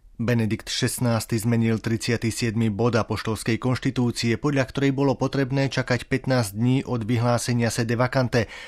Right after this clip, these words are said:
aby sa mohlo začať konkláve. Ponechal síce v platnosti lehotu pätnástich dní, ale dal právomoc kardinálskemu kolégiu začať konkláve ešte pred uplynutím tejto lehoty,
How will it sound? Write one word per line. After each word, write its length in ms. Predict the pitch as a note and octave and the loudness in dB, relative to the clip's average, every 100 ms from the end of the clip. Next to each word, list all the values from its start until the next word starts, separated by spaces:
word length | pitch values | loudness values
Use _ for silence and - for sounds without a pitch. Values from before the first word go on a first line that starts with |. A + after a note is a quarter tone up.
| - | -4
aby 160 | C#3 E3+ | 0 2
sa 160 | C#3 | 2
mohlo 320 | C#3 B2 A#2 | 0 2 0
začať 400 | G#2+ G#2+ - - | 0 -2 -4 -2
konkláve. 560 | A2 A2 A2 A2 G2+ - - - - - | -2 0 2 2 2 -2 -8 -20 -20 -2
Ponechal 400 | A2 A#2 - A#2 | 0 2 0 -2
síce 320 | - A2+ B2 | -2 -2 -2
v 80 | G2+ | -2
platnosti 560 | B2+ B2+ C3+ G#2+ - G#2 | -2 0 0 -2 -2 0
lehotu 400 | A2 G#2+ - G2+ | 0 0 -2 -4
pätnástich 640 | A2+ - A2+ G#2 A2+ G2+ | -4 0 0 0 -2 -4
dní, 400 | F#2+ B2+ C3+ A2+ | -2 2 2 2
ale 240 | A2+ A#2 | 0 -2
dal 240 | G#2+ C#3 D3 | 0 -2 0
právomoc 560 | C3+ C3 C3 B2+ A#2+ - | 2 2 2 2 0 -2
kardinálskemu 880 | - G#2 G2+ G#2+ G2+ F#2+ - G#2 G#2 | 0 0 2 2 0 0 -2 -2 -2
kolégiu 560 | A#2+ A#2+ A#2+ A2+ B2+ C3 | 0 0 0 2 2 2
začať 400 | A#2 A#2 - A#2+ | 2 0 0 -4
konkláve 560 | - A2+ A2 A2 A2+ A2+ | -2 -2 0 0 0 -2
ešte 320 | C3 - D3+ | -2 -2 -4
pred 320 | C#3 C#3+ B2+ | 0 -2 -2
uplynutím 640 | D#3 - C#3 G#2+ F#2 G2+ F#2+ | -8 2 2 2 0 -4 -2
tejto 240 | G#2 G2+ | -4 -2
lehoty, 480 | G#2+ A#2+ A2+ A#2+ | 0 2 0 -2